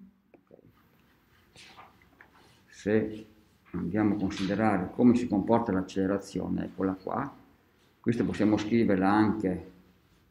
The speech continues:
in termini di tau come meno G meno V fratto tau.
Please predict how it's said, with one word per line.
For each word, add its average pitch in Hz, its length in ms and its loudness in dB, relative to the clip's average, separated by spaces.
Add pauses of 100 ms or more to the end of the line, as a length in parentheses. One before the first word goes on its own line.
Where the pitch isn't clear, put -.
(720)
in 92 200 2
termini 95 300 4
di 92 160 0
tau 92 240 0
come 87 140 -2
meno 95 600 2
G 87 580 0 (580)
meno 95 680 0
V 85 520 0
fratto 82 380 -10
tau. 113 540 -4